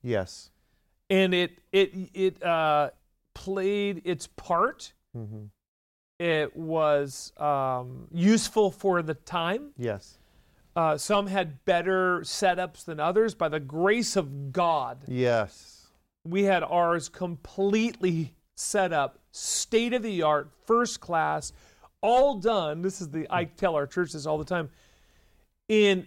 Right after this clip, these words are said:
Speaker 2: just had finished in November of two thousand and nineteen, 'cause we had just done a sanctuary remodel,
Speaker 1: Yes.
Speaker 2: so we had just put in everything.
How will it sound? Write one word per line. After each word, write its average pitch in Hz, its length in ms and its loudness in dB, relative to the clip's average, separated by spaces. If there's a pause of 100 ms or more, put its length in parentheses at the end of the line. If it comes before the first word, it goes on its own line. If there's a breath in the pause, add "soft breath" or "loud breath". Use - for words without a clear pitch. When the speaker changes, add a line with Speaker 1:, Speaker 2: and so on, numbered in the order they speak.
(120)
Speaker 2:
just 262 380 0
had 226 180 -2
finished 202 640 -4
in 180 380 -2 (180)
November 175 1120 2
of 165 200 -2
two 214 220 -2
thousand 180 640 -2
and 147 160 -6
nineteen, 160 800 -6 (640)
'cause 170 160 0
we 175 80 4
had 160 140 0
just 214 200 0
done 208 160 0
a 185 60 -2
sanctuary 196 420 -2
remodel, 156 380 0
Speaker 1:
Yes. - 80 -2
Speaker 2:
so 170 60 -6
we 170 80 -2
had 156 120 -2
just 240 260 -4
put 226 220 0
in 185 120 2
everything. 170 600 -2